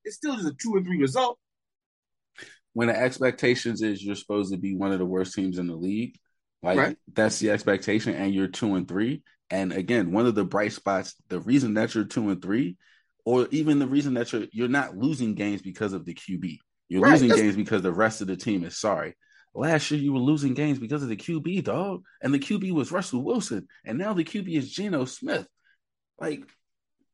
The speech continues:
Speaker 2: hey,
Speaker 1: I'm with
Speaker 2: Russ,
Speaker 1: you.
Speaker 2: you got it.
Speaker 1: Before, but before he got his jaw broke, he was solid.
Speaker 2: Yeah, but you know what? <laughs> No one remembers that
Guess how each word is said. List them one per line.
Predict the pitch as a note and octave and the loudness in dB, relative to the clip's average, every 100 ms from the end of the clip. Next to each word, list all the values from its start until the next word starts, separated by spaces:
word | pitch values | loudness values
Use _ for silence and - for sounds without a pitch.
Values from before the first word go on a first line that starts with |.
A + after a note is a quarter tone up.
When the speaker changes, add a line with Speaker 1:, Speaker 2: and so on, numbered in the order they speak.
| _ _ | _ _
Speaker 2:
hey, | G#3 F3 A2+ | -2 0 6
Speaker 1:
I'm | D4 | 8
with | F#4 | 8
Speaker 2:
Russ, | E4+ | 8
Speaker 1:
you. | D4 | 6
Speaker 2:
you | F#3 | 4
got | F3+ C3 | 2 -2
it. | A#2+ - _ _ _ _ F#3 - | -6 -10 _ _ _ _ -20 0
Speaker 1:
Before, | B3 A#3 E4 D#4+ G3+ G#3 | 2 4 6 6 4 2
but | C4 | 4
before | B3 D#4+ | 4 6
he | C#4+ | 4
got | C4 | 6
his | A#3+ | 2
jaw | F#3 F#3 D#4+ G#4 | 0 -2 -2 2
broke, | A#3 C4 _ | 2 2 _
he | F#4 | -4
was | D4+ D4+ | -2 -2
solid. | B4 A4+ - - _ _ _ _ _ _ _ _ _ _ _ _ _ _ _ _ _ _ _ | -2 -2 -6 -10 _ _ _ _ _ _ _ _ _ _ _ _ _ _ _ _ _ _ _
Speaker 2:
Yeah, | D#3+ F3+ F#2 - | -8 -6 -6 -10
but | A#2 - | -14 -6
you | D3 | -2
know | D#3+ | 0
what? | D#3+ F#3 B2 | 2 2 4
<laughs> | |
No | D3 D#3 | 4 4
one | D#3 | 2
remembers | A#2+ A#2+ G#3+ E3 | 2 2 2 2
that | C#3 B2 | 0 -2